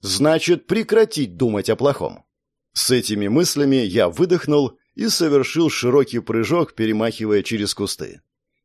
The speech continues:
Тело прошло в считанных сантиметрах от защитных магических потоков, но всё обошлось, меня не заметили. На всякий случай я подождал, ожидая движения в поместье.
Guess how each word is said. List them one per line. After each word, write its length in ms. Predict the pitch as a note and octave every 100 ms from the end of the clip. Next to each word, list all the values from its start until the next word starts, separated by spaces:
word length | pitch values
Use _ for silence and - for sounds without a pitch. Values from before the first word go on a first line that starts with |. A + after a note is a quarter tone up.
| -
Тело 400 | F3+ A3 G#3+ G3+
прошло 520 | E3 E3 - E3+ F3
в 40 |
считанных 460 | - - A3+ G3+ E3
сантиметрах 760 | - C#3 B2+ C3 D3+ A#2+ A#2
от 100 | A#2+
защитных 600 | A#2 A#2+ - - - B2+
магических 580 | A#2 G#2+ A2+ A#2 - G#2+
потоков, 560 | B2 B2 E2+ - - _ _
но 200 | B2 C#3+
всё 220 | - A#2
обошлось, 560 | G2 A2+ A2+ F2 - -
меня 320 | A2 A2+ G#2+ -
не 140 | C3+
заметили. 580 | A#2 C#3 A2+ - A1+ - _ _
На 160 | - C3
всякий 360 | D3+ C4+ B3 G#3+
случай 420 | - G#3+ A#3 F3
я 200 | D3+ C#3
подождал, 680 | - B2 C3+ A2+ C3 D#3 D3+
ожидая 480 | C3+ A#2 C3 B2+ A#2+
движения 500 | B2+ C3 C#3 B2+ B2+
в 80 |
поместье. 600 | - F3+ D3 F2+ - -